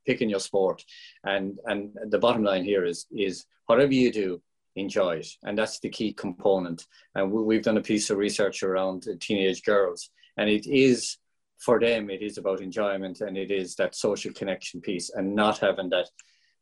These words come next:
for a lot of them, not having that big competitive piece to it.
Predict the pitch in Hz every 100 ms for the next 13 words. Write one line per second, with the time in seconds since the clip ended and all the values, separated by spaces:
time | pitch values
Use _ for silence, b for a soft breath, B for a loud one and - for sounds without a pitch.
0 | _ _ 120 104 107 113 117 110 98 98
1 | 104 107 101 92 90 - 95 - 95 92
2 | 101 90 90 85 _ _ - 90 - 90
3 | 80